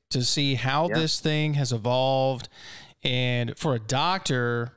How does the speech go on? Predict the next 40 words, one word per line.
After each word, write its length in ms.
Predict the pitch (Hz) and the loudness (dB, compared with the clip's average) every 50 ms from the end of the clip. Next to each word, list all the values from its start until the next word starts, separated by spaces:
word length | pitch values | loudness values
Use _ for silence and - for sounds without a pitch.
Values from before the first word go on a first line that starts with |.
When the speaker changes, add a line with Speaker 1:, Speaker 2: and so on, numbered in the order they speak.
| _ _ _ - | _ _ _ -12
Speaker 1:
y-, 80 | - - | -10 -6
you 200 | - 190 240 208 | -2 -2 0 2
know, 160 | 139 127 139 | 2 2 2
and 100 | 147 143 | 2 2
you 80 | 160 196 | 2 2
and 80 | 180 | 2
I 80 | 170 165 | 2 0
have 80 | 160 147 | 0 0
had 180 | 147 131 123 | 0 0 0
several 280 | - - 135 120 120 120 | 0 -2 0 0 -2 -2
chats 360 | - - 131 117 117 113 - | -2 0 0 0 0 0 -2
about 380 | 135 110 107 117 113 113 - - | -2 -2 0 0 0 -2 -2 -2
this 220 | 117 113 110 - | -2 -2 -2 -2
privately, 560 | - - 117 110 110 110 107 104 110 123 127 | -2 0 0 0 0 0 -2 -2 -2 -2 -2
you 80 | 127 135 | -2 0
know, 140 | 131 127 127 | 0 0 -2
as 300 | 135 - 156 156 143 143 | -2 -2 -2 -2 -4 -4
a 60 | 139 | -2
doctor, 380 | 123 139 143 175 - - 139 | -2 0 -2 -2 -2 -2 -2
it's, 180 | 127 127 - - | -2 0 -2 -2
it's 220 | 131 139 - - | -2 -2 -2 -2
gotta 300 | - - 143 175 202 185 | -2 -2 -2 -2 -2 -2
be 420 | 139 143 139 139 135 135 131 127 - _ _ | 0 0 0 0 0 0 -2 -4 -6 _ _
nerve-wracking, 800 | - 117 117 131 151 175 160 139 147 151 156 156 151 - 151 143 139 | -6 -4 -2 0 0 0 2 2 2 2 2 0 0 0 -2 -2 -2
frustrating 720 | - - 143 147 147 - - 147 139 135 139 135 131 127 | 0 0 0 0 0 0 0 0 2 2 2 0 -2 -2
to 160 | 123 - 120 117 | -2 -2 -2 0
see 540 | - - 139 131 131 131 127 127 123 120 - _ _ _ _ _ _ _ | 0 0 0 0 0 0 0 -2 -2 -4 -6 _ _ _ _ _ _ _
in 140 | 156 147 | -2 0
a 80 | 143 135 | 0 0
lot 320 | 127 127 131 143 165 180 | 2 2 2 2 2 2
of 100 | 180 147 | 0 0
instances, 840 | 147 160 165 165 - - 143 - - 139 120 117 117 113 110 - - - - _ _ _ _ _ _ _ _ _ _ _ _ _ _ _ - | 0 0 0 0 -2 -2 -2 0 0 0 0 -2 -2 -2 -2 -4 -4 -6 -10 _ _ _ _ _ _ _ _ _ _ _ _ _ _ _ -6
the 60 | 131 | -6
focus 480 | - - - 165 165 156 175 165 143 - | -4 0 0 0 2 2 0 0 0 0
is 160 | 147 131 123 | 0 0 0
not 260 | 127 135 139 139 135 | 0 0 0 2 0
on 140 | 135 131 123 | 0 0 0
the, 140 | 117 117 113 - _ - - _ _ _ _ _ | -2 -4 -4 -8 _ -20 -20 _ _ _ _ _
the 80 | 143 131 | -2 -2
science, 760 | - - - 147 135 127 117 104 101 101 - - - - - | 0 0 0 0 0 0 -2 -4 -6 -6 -4 -4 -4 -4 -6